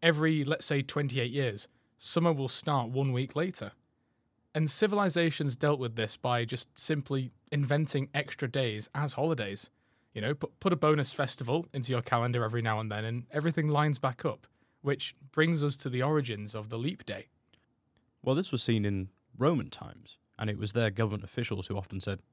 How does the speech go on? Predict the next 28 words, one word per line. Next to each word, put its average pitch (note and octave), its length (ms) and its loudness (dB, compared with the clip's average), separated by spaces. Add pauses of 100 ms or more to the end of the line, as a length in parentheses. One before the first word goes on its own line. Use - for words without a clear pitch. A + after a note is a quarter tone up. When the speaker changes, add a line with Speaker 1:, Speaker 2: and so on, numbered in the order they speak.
(100)
Speaker 2:
"Hey, F#3 280 0 (320)
let's C3+ 180 0
put - 180 -2
a A2 80 0
bonus E3+ 420 2
holiday E2+ 460 -4 (120)
to - 100 -14
line C#3 300 2
everything A2+ 320 2
back G2 240 -4
up - 160 -10
again." - 180 -20 (580)
But D3 400 4
it B2+ 140 -4
should C3+ 140 -4
come F3 140 2
as A#2 100 2
no A#2+ 120 4
surprise G#2+ 420 0
that - 140 -12 (100)
the - 80 -20
politicians A#2+ 420 2
at G2 60 -6
the G#2+ 60 -4
time G2+ 400 -2
didn't D#4 280 -8
really G3 280 2
have C#3+ 240 2